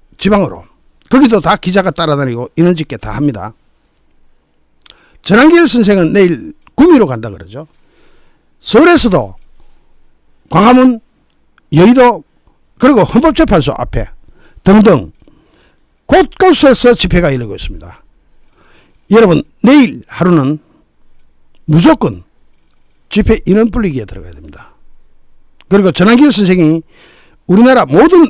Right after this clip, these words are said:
언론을 다 잡아먹는, 다 끌고 다니는 빅 마우스, 빅 스피커가 돼 있기 때문에 전한길 선생은 지방에서 해도 모든 게 싹 보도가 돼 나옵니다. 활자를 탑니다. 내일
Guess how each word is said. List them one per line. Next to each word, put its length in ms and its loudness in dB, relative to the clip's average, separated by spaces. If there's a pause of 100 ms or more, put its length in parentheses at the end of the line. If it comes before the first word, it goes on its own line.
(120)
언론을 340 -2
다 160 -8
잡아먹는, 600 -2
다 120 -12
끌고 340 -2
다니는 520 -2
빅 300 -2
마우스, 420 -12 (300)
빅 180 -2
스피커가 560 -6
돼 200 -4
있기 140 -8
때문에 420 -12 (840)
전한길 460 2
선생은 360 2
지방에서 520 2
해도 280 0
모든 300 -2
게 120 -2
싹 280 -10 (100)
보도가 300 -4
돼 140 -8
나옵니다. 520 -18 (520)
활자를 480 -2
탑니다. 500 -2 (2000)
내일 640 2